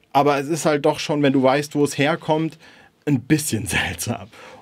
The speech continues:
Und genau das war dann letztlich das Problem hinten raus beim Film. Dann wird noch der Megazord, äh, irgendwie beschworen, den sah man ja auch schon irgendwie im allerletzten Trailer oder so. Und das ist alles cool, aber irgendwie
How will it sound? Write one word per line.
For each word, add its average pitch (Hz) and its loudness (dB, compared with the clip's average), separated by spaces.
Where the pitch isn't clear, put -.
Und 123 2
genau 123 4
das 123 2
war 110 2
dann 107 0
letztlich 107 -4
das - -8
Problem 95 -6
hinten 104 0
raus 90 -6
beim 95 -6
Film. 92 -8
Dann 101 -6
wird 117 -2
noch 113 -2
der 110 -2
Megazord, 131 2
äh, 120 2
irgendwie 131 -2
beschworen, 135 2
den 117 2
sah 113 2
man 113 0
ja 104 -2
auch 113 -2
schon 110 -8
irgendwie 107 -2
im 87 -8
allerletzten 110 -4
Trailer 120 0
oder 120 4
so. 127 0
Und 143 2
das 151 0
ist 175 -4
alles 160 -4
cool, 220 2
aber 139 0
irgendwie 165 -4